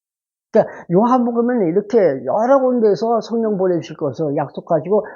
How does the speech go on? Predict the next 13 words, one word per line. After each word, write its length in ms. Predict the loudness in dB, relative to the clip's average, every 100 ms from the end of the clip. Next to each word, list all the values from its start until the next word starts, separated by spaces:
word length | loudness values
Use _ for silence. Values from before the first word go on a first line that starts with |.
| -10 2
또 160 | 2
그 160 | 4 0
성령이 380 | 2 2 2 2
오시면은 680 | 2 2 0 -2 0 0 0
성령께서 480 | -2 -4 -2 -4 -6
하실 340 | -6 -4 -4
그 160 | -2 -2 -4 -20 -20
사역에 640 | -8 0 4 4 4 0
대해서도 560 | 0 -2 -4 -4 -6 -4
구체적으로 920 | -6 -2 2 2 4 2 2 -2 -6
말씀해 500 | -2 -2 0 0 0
주셨습니다. 760 | -2 -6 -6 -8 -8 -8 -10 -12
예. 340 | -16 -18 -20